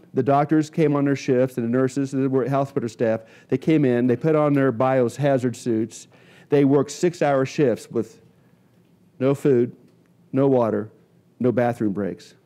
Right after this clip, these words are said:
for six hours. They came out of their suits, they decontaminated their bodies with harsh chemicals, and they went into quarantine, and they s-, laid in, they lived in quarantine dorms for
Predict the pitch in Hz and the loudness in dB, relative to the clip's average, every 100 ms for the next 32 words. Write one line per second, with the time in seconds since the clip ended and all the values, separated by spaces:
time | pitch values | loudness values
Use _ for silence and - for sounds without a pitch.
0 | _ 117 113 113 113 92 - 107 - _ | _ -8 -4 -4 -4 -6 -10 -16 -20 _
1 | _ _ _ _ _ _ _ _ _ _ | _ _ _ _ _ _ _ _ _ _
2 | _ _ _ _ _ _ _ _ _ _ | _ _ _ _ _ _ _ _ _ _
3 | _ _ - - 156 151 151 143 135 156 | _ _ -4 2 2 4 4 2 2 2
4 | 156 160 - 110 127 139 143 151 143 139 | 2 2 0 0 2 0 0 2 2 2
5 | 127 123 131 131 143 143 - _ - _ | 2 2 2 2 -2 -4 -14 _ -20 _
6 | _ _ _ _ _ _ 123 117 135 127 | _ _ _ _ _ _ -8 -2 -2 0
7 | 156 143 139 139 139 - _ _ _ - | -2 -2 0 0 -2 -8 _ _ _ -4
8 | 127 131 131 131 120 147 143 135 143 123 | 0 2 2 2 0 0 2 2 0 0
9 | 123 113 110 - - - 139 131 123 123 | 2 0 -2 -4 -14 -4 0 0 0 -4
10 | 117 120 120 131 120 113 147 131 147 131 | -6 -6 -2 0 -2 -2 -2 -2 0 0
11 | 113 120 120 117 117 - - | 0 0 0 -2 -4 -8 -4